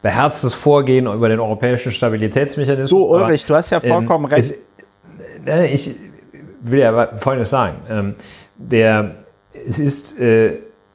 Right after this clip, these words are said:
Speaker 1: sowohl vom Inhaltlichen als aber auch von der Qualitätsanmutung her eine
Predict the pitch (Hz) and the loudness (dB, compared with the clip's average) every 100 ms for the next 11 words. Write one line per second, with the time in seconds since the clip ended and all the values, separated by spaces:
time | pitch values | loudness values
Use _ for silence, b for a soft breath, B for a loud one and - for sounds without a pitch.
0 | - 107 113 113 143 185 156 - 120 165 | -8 -2 0 0 0 0 -2 -4 -2 -2
1 | 190 175 98 - 95 - 123 151 - - | 0 2 0 -2 -6 -4 -8 -10 -12 -2
2 | 135 165 - 120 104 123 - 127 117 110 | 0 0 -2 -2 0 -4 -2 -2 0 -2
3 | - 107 107 - 131 - - - 139 180 | 0 2 2 2 0 -2 -10 -4 -2 0
4 | 120 110 107 98 92 90 95 90 - 104 | 2 2 0 -2 -2 -2 -2 -2 -4 -2
5 | 107 104 104 | 0 0 -2